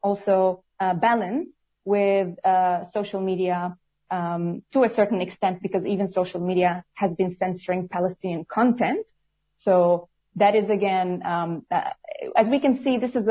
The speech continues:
um, a struggle that we're facing on men-, money, money front, but, um, it's really hard at this point, you know, when people have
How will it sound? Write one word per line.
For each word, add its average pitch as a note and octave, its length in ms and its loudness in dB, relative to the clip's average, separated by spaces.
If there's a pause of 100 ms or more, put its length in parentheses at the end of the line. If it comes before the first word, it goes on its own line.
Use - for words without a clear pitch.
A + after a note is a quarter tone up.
um, F#3 360 2 (680)
a G#3+ 80 -2
struggle A3 480 0
that G3+ 160 0
we're G3+ 160 -2
facing G3 340 -4
on F3+ 560 -4
men-, F#3+ 240 -2
money, G3 440 0
money F#3+ 360 -2
front, A#3+ 240 0 (800)
but, F#3+ 400 2 (100)
um, F#3 420 0 (1300)
it's A#3+ 280 -4
really D4 220 2
hard A3 300 2
at F3 140 -2
this G3 160 -4 (100)
point, A3 400 0 (640)
you A3 120 -2
know, G3+ 140 2
when G3+ 180 0
people G#3 260 -2
have F#3+ 400 -2